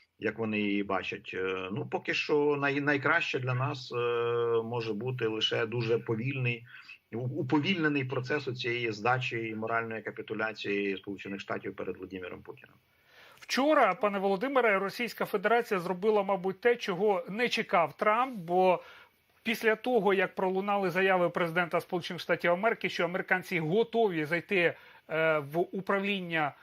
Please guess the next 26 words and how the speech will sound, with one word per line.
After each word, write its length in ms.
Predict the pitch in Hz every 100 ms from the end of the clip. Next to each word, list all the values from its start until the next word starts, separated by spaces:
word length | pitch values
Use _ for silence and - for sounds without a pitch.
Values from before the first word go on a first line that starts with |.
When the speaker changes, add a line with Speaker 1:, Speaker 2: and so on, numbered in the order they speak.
| - _ 170
Speaker 2:
е, 60 |
об'єктів 600 | 175 170 180 196 - 170
української 480 | 143 185 190 156 -
енергетики, 640 | 170 190 247 302 269 214
зокрема, 560 | 165 165 180 190 190 160 185
йшлося, 600 | 180 214 196 190 170 156 - _
за 180 | 180 170
словами 400 | 185 180 180 170
вже 320 | 156 170 160 - - -
Зеленського, 560 | 147 180 170 156 165
про 140 | 151 170
Запорізьку 600 | 180 185 202 185 - 156
атомну 420 | 156 156 156 160
електростанцію, 800 | 165 175 - 202 - 294 240 220
вчора 320 | - 262 233
М 140 | 202 175
З 60 |
С 280 | 190 285 - - -
Російської 460 | 185 185 226 - 180
Федерації, 680 | 190 208 269 277 254 226 202 - - _ 190
е, 40 | 175
е, 200 | 180 175 208 175 175 185 190
дав 280 | 151 220 214
заяву, 600 | 220 180 160 185 262 214
в 220 | 185 170
якій, 580 | 160 175 - 226 247 214